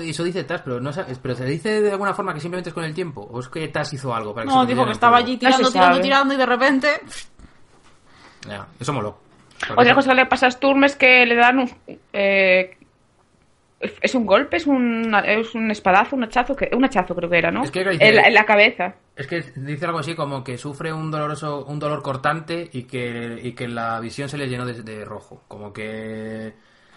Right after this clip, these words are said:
Speaker 1: no, a ver,
Speaker 2: que
Speaker 1: no
Speaker 2: le cayó la sangre por los ojos, vamos. Así que deba-, de
Speaker 3: Es que
Speaker 1: Sí,
Speaker 3: creo que
Speaker 1: es que
Speaker 3: mencionaban
Speaker 1: igual
Speaker 3: antes de que se le acercó a alguien blandiendo un hacha, entonces yo me imagino que le darían un hachazo en toda la cabeza.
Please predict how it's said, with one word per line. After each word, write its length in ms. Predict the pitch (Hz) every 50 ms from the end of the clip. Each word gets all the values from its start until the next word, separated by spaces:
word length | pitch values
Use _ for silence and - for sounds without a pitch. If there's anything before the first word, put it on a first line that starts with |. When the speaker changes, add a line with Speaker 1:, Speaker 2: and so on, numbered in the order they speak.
| _ _ _ _ - _ _
Speaker 1:
no, 80 | - -
a 120 | - - 110
ver, 80 | 120
Speaker 2:
que 40 | 120 -
Speaker 1:
no 40 |
Speaker 2:
le 100 | 175 175
cayó 200 | - 190 180 190
la 80 | 202 196
sangre 240 | - 208 190 180 180
por 120 | - 175 165
los 120 | 165 -
ojos, 180 | 135 - 147 151
vamos. 240 | 151 151 147 160 165
Así 160 | 143 - 160
que 100 | 151 160
deba-, 300 | 160 165 165 170 175 -
de 260 | - 170 170 180 - - _ _ _ _ _ _ _ _ _ _ _ _ _ _ _
Speaker 3:
Es 120 | - - 170
que 60 | 320
Speaker 1:
Sí, 20 |
Speaker 3:
creo 20 | 320
que 80 | 320
Speaker 1:
es 60 | 320 320
que 60 | 320
Speaker 3:
mencionaban 400 | 277 285 277 294 277 269 262 262 254
Speaker 1:
igual 60 | 262
Speaker 3:
antes 180 | 262 254 262 254
de 80 | 247 240
que 100 | 240 247
se 120 | 247 254
le 40 | 233
acercó 380 | 240 240 240 226 220 - 247
a 40 | 254
alguien 260 | 254 269 262 269 262
blandiendo 340 | 226 226 220 220 220 226 226
un 80 | 220 196
hacha, 240 | 185 180 185 - 190
entonces 220 | 185 190 208 208
yo 80 | 240 226
me 60 | 233
imagino 340 | 220 220 - 240 220 220 220
que 60 | 226
le 60 | 208
darían 220 | 202 202 208 202
un 100 | 185 180
hachazo 280 | 170 165 - 180 - 185
en 60 | 175
toda 140 | - 165 160
la 60 | 160
cabeza. 320 | - 160 160 - - -